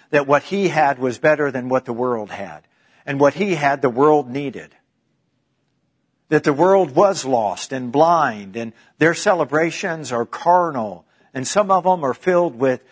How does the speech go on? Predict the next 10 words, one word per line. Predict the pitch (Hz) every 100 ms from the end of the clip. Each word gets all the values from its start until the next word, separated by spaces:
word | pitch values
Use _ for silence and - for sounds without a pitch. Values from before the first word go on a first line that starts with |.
| _ _ -
environments | 131 117 156 180 180 143 131 -
where | 147 131
demons | 113 160 196 170 131 120
are | 135 131
actually | 143 147 - - 156 135 135 120 - _ _
conjured | - 165 175 131 131 120
and | 113 110
welcome | 143 160 - 135 113
to | 117
come. | - 147 143 85